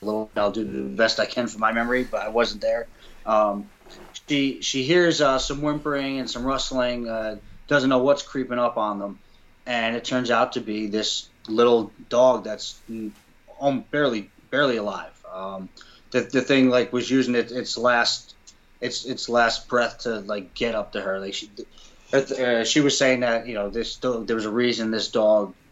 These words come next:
seeked her out in the middle of nowhere. Like, they were out in the middle of nowhere, turkey hunting, and, and this dog that could,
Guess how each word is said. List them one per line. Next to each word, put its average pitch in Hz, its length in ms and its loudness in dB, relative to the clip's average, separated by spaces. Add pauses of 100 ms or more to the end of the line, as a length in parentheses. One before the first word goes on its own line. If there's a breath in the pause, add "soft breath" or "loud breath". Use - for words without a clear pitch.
seeked - 440 -4
her 113 200 6
out 107 300 4
in 104 80 -8
the 101 80 -6
middle 104 260 -2
of 98 80 -4
nowhere. 95 400 -6
Like, 101 140 -8
they 127 80 4
were 139 100 8
out 127 140 6
in 117 60 -6
the 117 60 -6
middle 110 180 -2
of 104 40 -8
nowhere, 110 280 -4
turkey 110 280 -16
hunting, 95 240 -18
and, - 140 -20 (640 soft breath)
and 117 180 -4
this 117 160 -4
dog 131 280 6
that 113 160 -4
could, 107 160 -14